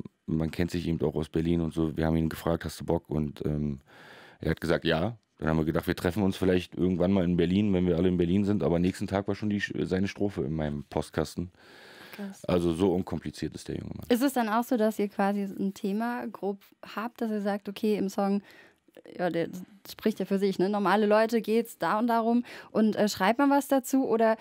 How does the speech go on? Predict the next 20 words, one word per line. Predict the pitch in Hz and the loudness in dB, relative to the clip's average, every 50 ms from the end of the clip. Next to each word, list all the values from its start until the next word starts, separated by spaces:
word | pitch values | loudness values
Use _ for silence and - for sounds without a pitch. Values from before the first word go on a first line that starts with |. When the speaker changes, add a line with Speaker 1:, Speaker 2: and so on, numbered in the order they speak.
| - - - - | -6 -14 -12 -4
Speaker 2:
ist | - 240 - - | -4 -2 2 2
es | 240 220 - | 2 2 0
komplett | - - 233 240 262 262 - 247 233 220 220 - | 0 2 4 4 4 2 2 2 2 2 0 -4
frei, | - - - 196 185 208 233 247 269 262 | -12 -10 -4 0 2 2 4 4 2 2
dass | 214 214 220 220 208 - - | 0 0 -2 -4 -4 -8 -10
dann | - 202 190 196 196 | -8 -6 -6 -4 -4
auch | - - 196 190 | -6 -6 -4 -2
ein | 196 196 185 | -2 -2 -2
Feature-Gast | - - 214 208 - 202 196 196 190 190 196 - - | -2 -4 -6 -4 -2 -2 -2 0 -2 -4 -4 -4 -4
seinen, | 180 180 180 185 180 | -2 0 2 2 0
seine | 185 185 - | 2 2 4
Speaker 1:
Wir | - | 4
hatten | - - 190 - - | 4 4 4 4 4
Speaker 2:
Texte | 208 | 4
Speaker 1:
den | 104 104 | 4 4
Song | 101 - - 101 | 4 4 4 4
Speaker 2:
schreibt | 104 107 | 4 2
Speaker 1:
schon | 113 92 | 2 2
Speaker 2:
und | - | 2
Speaker 1:
fertig. | 101 87 85 - 78 - - | 2 0 0 0 -6 -12 -12